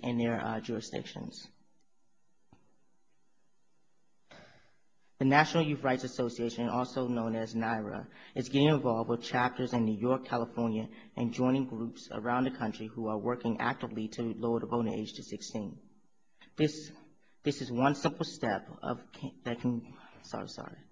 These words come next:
that can greatly improve the voting age turnout, increase in elections. Increasing government responsibility and reinvigorating our democracy in state after state around the world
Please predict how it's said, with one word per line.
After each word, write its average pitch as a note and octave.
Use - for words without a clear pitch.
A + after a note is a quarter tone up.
that C#3+
can C3+
greatly D3+
improve C3
the A#2+
voting A#2
age -
turnout, -
increase C3+
in A#2+
elections. -
Increasing F3
government D3
responsibility C3
and A#2
reinvigorating B2+
our A#2
democracy A2+
in A2+
state -
after B2
state A2
around A2+
the C3
world A2